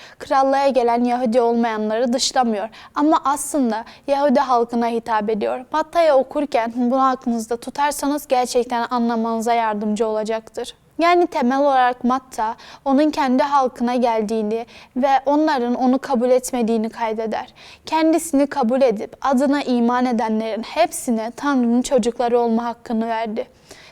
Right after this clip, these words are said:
Dünyanın tüm günahları için ölmeye geldiğini vurgulayan Yuhanna'yı okuyun. Peki krallığa kimler kabul edilecek? Adına iman edenlerin hepsi. O gerçekte kim? Tanrı'nın oğlu, beden almış Tanrı,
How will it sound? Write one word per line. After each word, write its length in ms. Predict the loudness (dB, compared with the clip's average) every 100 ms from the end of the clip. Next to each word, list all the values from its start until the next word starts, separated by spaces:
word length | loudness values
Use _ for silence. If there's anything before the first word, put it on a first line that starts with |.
| 0
Dünyanın 560 | 4 6 4 2 0 -2
tüm 280 | 0 0
günahları 480 | 4 2 2 -2 -2
için 280 | -2 -4 -4
ölmeye 360 | -2 0 0 0
geldiğini 520 | 2 0 0 -2 -2
vurgulayan 600 | 2 2 4 0 0 -2
Yuhanna'yı 560 | -2 -4 -2 0 0
okuyun. 380 | -2 -4 -10 -10 -2
Peki 260 | -2 0 0
krallığa 540 | 2 4 4 4 2
kimler 400 | 0 -2 0 0
kabul 300 | -2 0 2
edilecek? 560 | 0 0 -2 -2 -4 -10 -20 -20 -2
Adına 460 | 2 4 2 0
iman 400 | 0 2 2 2
edenlerin 520 | 0 0 0 2 2 2
hepsi. 500 | -2 -4 -4 -6 -6 -20 -4
O 160 | 2 4
gerçekte 600 | 4 0 0 -2 2 0
kim? 280 | 0 -4 -4 -14 -18
Tanrı'nın 540 | -6 -4 0 0 2 2
oğlu, 380 | 2 0 -2 -4 -20 -2
beden 360 | 2 2 2 0
almış 420 | 0 -2 -6 -8
Tanrı, 360 | -8 -8 -8